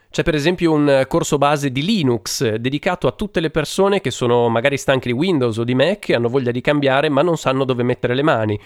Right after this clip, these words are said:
Un laboratorio per neofiti per capire come muovere i primi passi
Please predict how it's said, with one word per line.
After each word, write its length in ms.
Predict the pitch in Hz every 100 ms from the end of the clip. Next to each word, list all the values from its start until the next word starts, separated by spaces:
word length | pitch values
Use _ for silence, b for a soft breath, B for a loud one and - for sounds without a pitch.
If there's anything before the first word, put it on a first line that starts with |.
| B B -
Un 120 | 131
laboratorio 580 | 135 139 147 190 160 120
per 140 | 117
neofiti 760 | 123 135 143 123 165 180 226 269
per 200 | 147 147
capire 440 | - - 131 160
come 180 | 185 190
muovere 380 | 151 123 117 110
i 100 | -
primi 260 | - 185 214
passi 460 | 95 - - 151